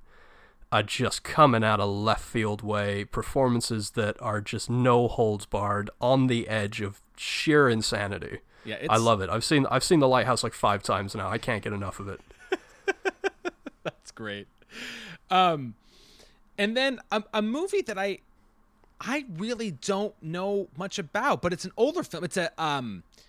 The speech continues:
Speaker 2: nineteen ninety-four film is being added to the book called L'America. Um,
Speaker 1: I, I searched for this. It's not streaming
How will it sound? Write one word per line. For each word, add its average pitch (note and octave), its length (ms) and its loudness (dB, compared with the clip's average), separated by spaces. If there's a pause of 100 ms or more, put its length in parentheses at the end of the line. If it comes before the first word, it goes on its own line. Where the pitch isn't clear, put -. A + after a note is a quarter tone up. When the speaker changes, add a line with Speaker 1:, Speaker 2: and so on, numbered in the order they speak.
(120)
Speaker 2:
nineteen B3 280 -6
ninety-four A#3 560 -4
film G2 400 -10
is G#2+ 80 -14
being D3+ 260 -8 (100)
added G3 240 0
to E3+ 80 -14
the D#3+ 80 -8
book G3 200 -4
called D#3 380 -4
L'America. C#3+ 880 -6 (960)
Um, A#2 460 -8 (200)
Speaker 1:
I, B2+ 200 -4 (120)
I F3 200 2
searched - 440 2
for D#3+ 100 0
this. D3 320 4
It's B2+ 200 0
not C3 240 2
streaming B2+ 640 4